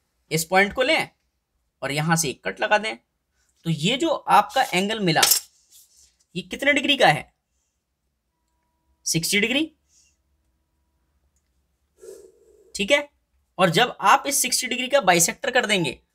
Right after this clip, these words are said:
तो आपको कितने का मिलेगा, थर्टी डिग्री का। तो आप क्या करें, इस पॉइंट को लें और यहां से एक आर्क लगा दें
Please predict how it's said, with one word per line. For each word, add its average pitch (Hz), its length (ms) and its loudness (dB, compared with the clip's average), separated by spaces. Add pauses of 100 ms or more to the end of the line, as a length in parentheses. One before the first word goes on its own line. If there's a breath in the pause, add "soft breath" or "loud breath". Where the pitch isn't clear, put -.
(240)
तो 175 40 -6
आपको 190 260 4
कितने 247 260 -4
का 247 100 4
मिलेगा, 240 360 0 (260)
थर्टी 147 200 0
डिग्री 117 240 -6
का। 98 100 -8 (640)
तो 120 60 -10
आप 190 320 2
क्या 226 120 0
करें, 233 220 -4
इस 180 220 -8
पॉइंट 202 280 -6
को 247 100 -8
लें 269 300 -4 (500)
और 143 80 -6
यहां 156 260 0
से 202 140 0
एक 214 220 -2 (380)
आर्क 131 260 0
लगा 170 200 0
दें 214 160 -6